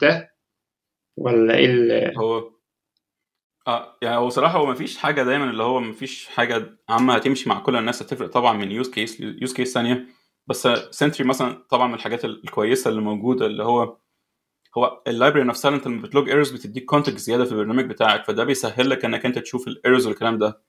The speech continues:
Speaker 2: وإنك أنت يكون عندك سيستم ديديكيتد للايرورز بس،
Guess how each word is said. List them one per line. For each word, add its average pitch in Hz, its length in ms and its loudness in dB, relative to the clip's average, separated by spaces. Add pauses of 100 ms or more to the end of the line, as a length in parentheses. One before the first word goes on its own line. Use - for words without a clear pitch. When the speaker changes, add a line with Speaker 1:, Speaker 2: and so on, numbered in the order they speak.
(460)
Speaker 2:
وإنك 120 220 2
أنت 170 140 4
يكون 160 220 0
عندك 143 220 4
سيستم 139 340 0
ديديكيتد 120 500 0
للايرورز 127 540 4
بس، - 420 -2